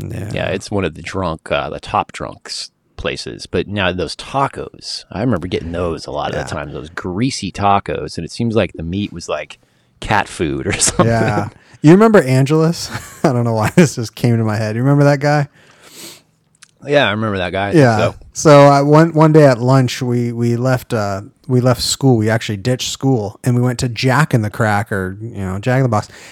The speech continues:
Speaker 1: And I was like, "All right, um, I'll get a cheeseburger and fries, whatever." Then he goes next. He gets the,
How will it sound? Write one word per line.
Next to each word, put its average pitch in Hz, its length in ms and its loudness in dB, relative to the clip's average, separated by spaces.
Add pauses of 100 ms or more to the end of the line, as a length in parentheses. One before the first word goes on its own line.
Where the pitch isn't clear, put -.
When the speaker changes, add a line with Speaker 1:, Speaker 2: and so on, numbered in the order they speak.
(160)
Speaker 1:
And 131 320 4
I 120 180 0
was 127 140 2
like, 127 280 2
"All 117 80 -4
right, 117 500 2
um, 107 500 -8
I'll 120 180 -2
get 120 200 2
a 110 160 0
cheeseburger 101 540 -4
and 98 100 -8
fries, 101 260 -4
whatever." 98 320 -8 (360)
Then 131 100 2
he 147 160 8
goes 151 220 8
next. 143 280 4
He 151 100 4
gets 143 260 0
the, 120 420 0